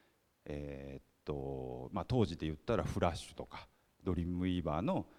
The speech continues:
オウンドメディアとか、まあ、バラバラにあったんですね。で、これ、本国から怒られまして、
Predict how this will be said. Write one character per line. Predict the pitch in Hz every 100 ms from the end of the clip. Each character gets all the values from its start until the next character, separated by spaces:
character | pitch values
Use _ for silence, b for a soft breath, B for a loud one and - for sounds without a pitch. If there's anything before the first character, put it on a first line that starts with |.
| -
オ | 82
ウ |
ン | 80
ド | 78
メ | 73
デ | 69
ィ |
ア | -
と |
か、 | - -
ま | - 120
あ、 |
バ | 123
ラ | 165
バ | 170
ラ | 180
に | 170
あ | 139
っ | 147
た | -
ん |
で | -
す | -
ね。 | 113 - b b b b -
で、 |
こ | 131 175
れ、 | 190 185
本 | - 240
国 | 190 -
か | -
ら | 73
怒 | - - 165
ら | 160
れ | 156
ま | 156
し | -
て、 | - -